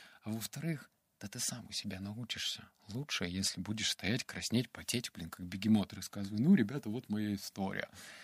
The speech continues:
Попробуй хотя бы сам, вот так, стоя перед диктофончиком, надиктовывай свои мысли.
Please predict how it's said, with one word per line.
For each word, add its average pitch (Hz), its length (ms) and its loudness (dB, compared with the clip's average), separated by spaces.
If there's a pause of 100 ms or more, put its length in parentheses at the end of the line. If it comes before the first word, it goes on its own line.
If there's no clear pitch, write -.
(1400)
Попробуй 131 320 2
хотя - 240 -6
бы 92 140 -2
сам, - 400 -4
вот 92 100 -8
так, 90 260 4
стоя 135 520 0
перед 87 280 -2
диктофончиком, 120 1000 4
надиктовывай 98 560 4
свои 92 240 -2
мысли. - 320 -6